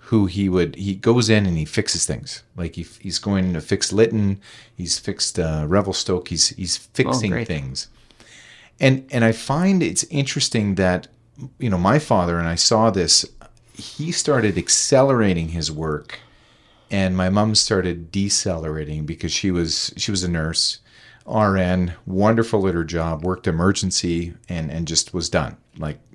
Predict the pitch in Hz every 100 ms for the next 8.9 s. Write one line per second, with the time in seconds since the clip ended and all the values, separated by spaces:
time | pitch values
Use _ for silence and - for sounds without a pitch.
0 | - 165 139 - 131 107 95 - 90 87
1 | 85 82 - - - 113 107 - 104 92
2 | 92 90 92 82 78 - 107 123 110 117
3 | 107 98 - - - - _ _ - -
4 | 107 107 104 98 92 90 92 - 92 87
5 | - 90 - 98 98 95 95 - - 113
6 | 87 90 - 123 107 101 101 90 120 196
7 | 214 120 87 - - 92 85 101 - -
8 | 92 85 98 101 92 95 90 82 -